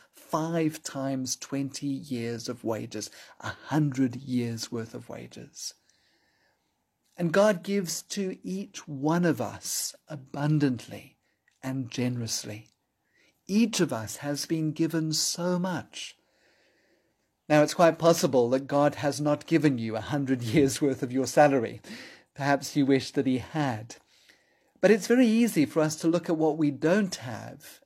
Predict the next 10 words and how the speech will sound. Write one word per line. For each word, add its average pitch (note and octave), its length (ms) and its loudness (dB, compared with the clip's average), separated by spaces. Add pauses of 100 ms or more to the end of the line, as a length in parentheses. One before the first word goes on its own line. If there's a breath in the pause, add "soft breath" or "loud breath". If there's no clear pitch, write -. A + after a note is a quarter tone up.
(160)
and E3+ 300 -2
forget F3 580 -4
what E3+ 220 -4
we F3+ 240 -2
do G3+ 420 -2
have. A2 480 -10 (380 loud breath)
God F#3+ 300 0
has F#3 420 -4
abundantly C#3+ 1200 0
given C3+ 540 -2